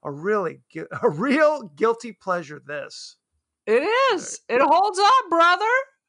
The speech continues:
Speaker 1: There you go.
Speaker 2: Yep.
Speaker 1: Good
Speaker 2: That was an
Speaker 1: times.
Speaker 2: Aaron choice. And lest, lest we forget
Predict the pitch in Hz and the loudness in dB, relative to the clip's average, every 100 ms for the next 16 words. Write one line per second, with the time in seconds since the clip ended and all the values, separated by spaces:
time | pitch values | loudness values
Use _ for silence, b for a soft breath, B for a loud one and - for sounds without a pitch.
0 | _ _ _ _ _ _ - 160 185 120 | _ _ _ _ _ _ -16 -14 -12 -12
1 | 104 - 262 269 _ _ 196 277 285 277 | -12 -10 -10 -10 _ _ -4 0 2 0
2 | 240 240 240 226 196 214 180 170 - - | -2 -2 -4 -6 -8 -4 -2 -4 -8 0
3 | 294 330 269 233 233 233 - 247 254 254 | 2 4 2 0 -2 -2 -4 0 0 -2
4 | 247 233 220 208 285 262 | -10 -8 -6 -2 0 -2